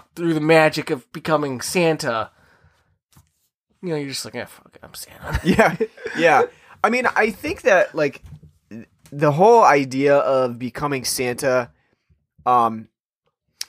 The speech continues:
Speaker 2: is, I, I guess I wouldn't say sinister in a way, but it is. It's almost like at that point you, you really don't have a choice. Like, it, you're, you, the magic does force you to become Santa,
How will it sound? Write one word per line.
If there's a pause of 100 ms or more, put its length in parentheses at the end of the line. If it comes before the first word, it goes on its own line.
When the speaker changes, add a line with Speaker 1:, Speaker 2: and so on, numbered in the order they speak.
(380)
Speaker 2:
is, (680)
I,
I
guess
I
wouldn't
say
sinister
in
a
way,
but
it
is. (360)
It's
almost
like
at
that
point
you,
you
really
don't
have
a
choice.
Like,
it,
you're,
you, (120)
the
magic
does
force
you
to
become
Santa,